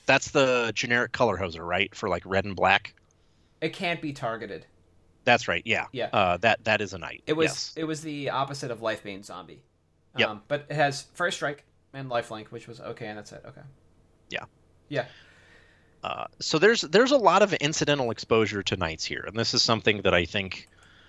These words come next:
Speaker 1: you know, it's easy to catch on to the hive mind and go for Ken's Bale. It's the hot thing, it's the hot thing, it's the hot thing.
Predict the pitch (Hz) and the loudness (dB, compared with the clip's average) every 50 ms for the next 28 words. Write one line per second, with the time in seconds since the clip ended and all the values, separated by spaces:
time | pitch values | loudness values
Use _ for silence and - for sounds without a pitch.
0 | _ _ _ _ - 110 104 101 104 - 135 131 127 127 123 117 - 120 110 - | _ _ _ _ 2 4 4 4 4 4 4 2 4 4 0 2 4 4 2 2
1 | 113 110 104 95 87 90 92 92 92 87 95 87 82 85 87 85 87 87 107 101 | 2 0 2 2 4 4 4 4 2 0 0 -2 -2 -2 -4 -8 -2 0 0 0
2 | - 98 - 107 95 92 - - 85 80 80 80 - - 92 90 90 87 - - | 0 -2 -6 -6 -6 -6 -4 -4 -2 -2 -2 -4 0 0 2 4 4 2 2 -2
3 | 87 82 80 80 - - - 92 82 - - 90 82 82 80 - 90 85 90 76 | -4 -4 -6 -10 -6 -2 2 2 2 2 0 -6 -6 -6 -8 -8 -4 0 0 0
4 | - - - 87 78 | 0 -2 -4 -4 -4